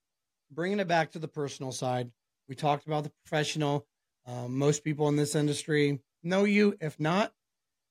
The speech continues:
they just got a really wonderful rundown of what makes you, you, why you're so successful in this industry.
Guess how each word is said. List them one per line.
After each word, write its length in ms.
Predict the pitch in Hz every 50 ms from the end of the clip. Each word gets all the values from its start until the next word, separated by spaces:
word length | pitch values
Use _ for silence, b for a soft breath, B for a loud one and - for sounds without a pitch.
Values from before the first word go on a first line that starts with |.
| _ _
they 60 | 131
just 200 | 143 147 147 -
got 120 | 151 143
a 240 | 135 131 123 123 123
really 400 | 127 127 131 143 156 175 185 185
wonderful 520 | 170 156 160 160 160 160 156 - 151 139 143
rundown 500 | 147 139 139 143 143 139 135 135 135 127
of 160 | 123 120 117 _ _ _ _ _
what 160 | 143 139 143
makes 300 | 139 143 139 131 - -
you, 80 | 143
you, 480 | 135 135 135 135 131 131 127 127 123 - _ _ _ _ _ _ _ _
why 200 | - 147 147 151
you're 140 | 151 143 143
so 200 | 143 - 156 143
successful 640 | 143 - - 135 - - 147 139 135 - - 143 131
in 100 | 131 127
this 200 | 127 131 127 -
industry. 540 | 135 123 123 123 - - - 131 123 120 113